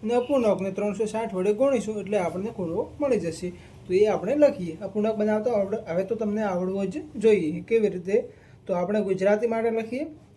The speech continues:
ટોટલ સંખ્યા બોતેર અને અંશમાં લખીશું ચાલીસ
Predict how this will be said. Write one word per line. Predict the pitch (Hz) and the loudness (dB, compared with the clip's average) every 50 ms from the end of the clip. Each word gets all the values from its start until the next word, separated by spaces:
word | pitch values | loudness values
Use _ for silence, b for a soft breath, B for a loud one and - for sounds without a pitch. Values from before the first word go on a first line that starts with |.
| - - - | -20 -14 -8
ટોટલ | - 190 190 208 208 | -6 -2 0 0 0
સંખ્યા | 208 220 214 208 214 208 | 0 0 -2 0 0 0
બોતેર | 185 190 202 208 208 - 254 262 269 269 B B B B B _ - | 0 2 0 0 0 2 2 2 2 0 B B B B B _ -10
અને | 185 196 - - | -10 -10 -6 -4
અંશમાં | 220 220 220 - 254 240 214 | -4 -4 -4 -4 -4 -2 0
લખીશું | 196 190 180 - 185 185 - 208 214 - | 0 0 -2 -2 -6 -6 -6 -8 -4 -2
ચાલીસ | - 226 208 170 151 147 139 - - - | 0 2 2 2 0 -4 -6 -10 -12 -14